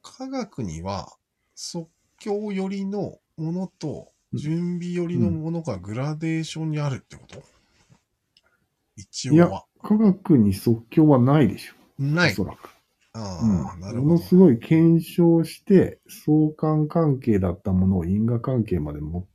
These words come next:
Speaker 2: ていくっていうのが科学だから。
Speaker 1: うん。
Speaker 2: それでも、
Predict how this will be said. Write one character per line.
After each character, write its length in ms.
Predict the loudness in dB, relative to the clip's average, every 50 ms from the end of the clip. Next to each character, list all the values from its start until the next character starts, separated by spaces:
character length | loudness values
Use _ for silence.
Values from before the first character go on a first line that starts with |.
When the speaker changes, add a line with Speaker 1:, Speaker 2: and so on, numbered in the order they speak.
| _ _
Speaker 2:
て 160 | -4 -2 -2
い 100 | -2 -4
く 140 | -8 -18 -20
っ 40 | -20 _ _ _
て 80 | -6 -4
い 80 | -2 -2
う 20 | -2
の 100 | -2 -4
が 80 | -6
科 140 | -8 -10 -14
学 180 | -14 -14 -16 -20
だ 80 | -20
か 120 | _ _ -20
ら。 100 | -20 _ _ _ _ _ _ _ _
Speaker 1:
う 40 | -10
ん。 260 | -10 -10 -10 -12 -18 _ _ _ _ _ _ _ _ _ _ _ _ _ _ _ _ _ _ _ _ _ _ _ _ _ _ _ _ _ _ _ _ _ _ _ _ _ -20
Speaker 2:
そ 240 | -20 -6 0 2 6
れ 180 | 6 8 8 8
で 120 | 8 8
も、 240 | 8 8 6 4